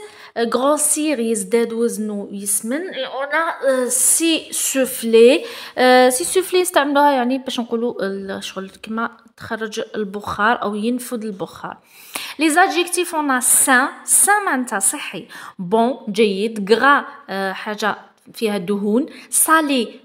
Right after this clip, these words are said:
آه، مالحة، ناتوريل طبيعي، اوبيز، اوبيز من هي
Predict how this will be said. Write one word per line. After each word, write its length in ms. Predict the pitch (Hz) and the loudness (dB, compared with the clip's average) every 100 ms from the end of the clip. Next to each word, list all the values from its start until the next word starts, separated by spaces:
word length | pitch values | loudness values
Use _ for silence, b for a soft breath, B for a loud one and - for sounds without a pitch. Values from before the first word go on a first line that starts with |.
| - | -8
آه، 680 | 196 196 190 185 180 180 175 | -4 -2 -4 -6 -8 -10 -12
مالحة، 680 | 185 214 220 - 196 226 B B B - | -6 -4 -4 -4 -2 -2 B B B -4
ناتوريل 600 | 247 302 320 320 311 226 - | -2 -2 -4 -2 -2 -2 -4
طبيعي، 640 | 185 175 202 190 214 269 B _ | -4 -2 -2 -2 -2 -4 B _
اوبيز، 680 | 247 240 269 285 269 202 196 185 - - | -2 2 2 2 0 -4 -8 -10 -12 -12
اوبيز 560 | - 190 214 220 190 | -8 -4 -2 -2 -4
من 240 | 196 190 196 | -8 -8 -8
هي 460 | - 196 196 190 | -8 -6 -4 -4